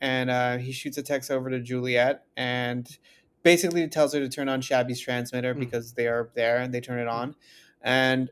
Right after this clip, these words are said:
Speaker 1: according to the transmitter, it's saying that they're still on land. So
Speaker 2: Yeah.
Speaker 1: it doesn't seem to jive with what, where they think they are.
Speaker 2: Mm-hmm.
Speaker 1: Um, but sure enough, uh, eventually they do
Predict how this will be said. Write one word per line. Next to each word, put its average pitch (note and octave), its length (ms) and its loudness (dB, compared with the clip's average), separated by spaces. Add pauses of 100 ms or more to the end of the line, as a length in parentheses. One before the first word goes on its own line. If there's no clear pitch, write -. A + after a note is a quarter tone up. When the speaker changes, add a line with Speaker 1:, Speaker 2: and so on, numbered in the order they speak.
Speaker 1:
according F#3+ 340 2
to G3 40 6
the F3 60 0
transmitter, B2+ 640 0 (260)
it's D#3+ 140 -6
saying F#3+ 220 2
that D#3+ 120 0
they're D#3 140 0
still D#3+ 280 2
on C#3 240 2
land. A#2 360 0
So C3 720 4
Speaker 2:
Yeah. C3 60 -6
Speaker 1:
it - 320 -20
doesn't F3+ 260 -2
seem F#3 240 -2
to - 100 -12
jive C#3+ 380 4
with B2+ 280 0
what, C3 340 0
where C3+ 260 4
they D3 200 6
think C3 220 -2
they A2+ 140 0
are. A2+ 320 0 (420)
Speaker 2:
Mm-hmm. C3 140 -6
Speaker 1:
Um, B2+ 760 2
but D3+ 120 0
sure F3+ 180 2
enough, D3+ 480 4 (100)
uh, C3 520 6 (100)
eventually C#3 400 -2
they C3 120 0
do C3 540 -2